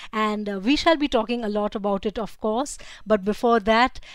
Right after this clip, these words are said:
uh, let's try to touch upon a few chapters, uh, you know, from your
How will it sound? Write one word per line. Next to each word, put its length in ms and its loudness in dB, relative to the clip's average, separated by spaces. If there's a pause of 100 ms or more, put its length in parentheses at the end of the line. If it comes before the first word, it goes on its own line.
(140)
uh, 220 2
let's 340 0
try 280 4
to 160 -4
touch 260 0
upon 560 -2
a 120 -4
few 480 -2
chapters, 800 0
uh, 300 -6
you 100 -10
know, 140 -8
from 320 -4
your 220 0